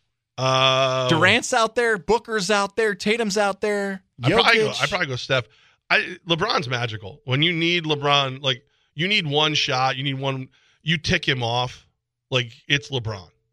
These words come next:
Speaker 1: So I'd probably go Steph, LeBron. I don't know. I don't think I put Harden that high up there. I mean, he probably deserves to be,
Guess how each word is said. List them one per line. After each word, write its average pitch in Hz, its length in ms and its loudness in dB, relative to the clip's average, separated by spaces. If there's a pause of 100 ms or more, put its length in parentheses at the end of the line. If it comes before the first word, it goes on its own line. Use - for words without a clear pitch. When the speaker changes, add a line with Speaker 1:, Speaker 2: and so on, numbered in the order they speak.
(320)
Speaker 1:
So 131 440 0
I'd 147 160 0
probably 156 180 0
go 135 100 -6
Steph, 139 320 -2
LeBron. 123 560 -4 (580)
I 180 80 -2
don't 349 180 0
know. - 120 -2
I - 80 2
don't 302 120 -2
think 254 140 -10
I 226 60 -2
put 220 140 0
Harden 214 240 0
that 202 120 -2
high 190 200 0
up 262 200 -2
there. - 160 -14 (220)
I 160 80 2
mean, 175 100 2
he 190 80 0
probably 180 360 0
deserves 139 480 -4
to 202 100 -4
be, 240 300 -6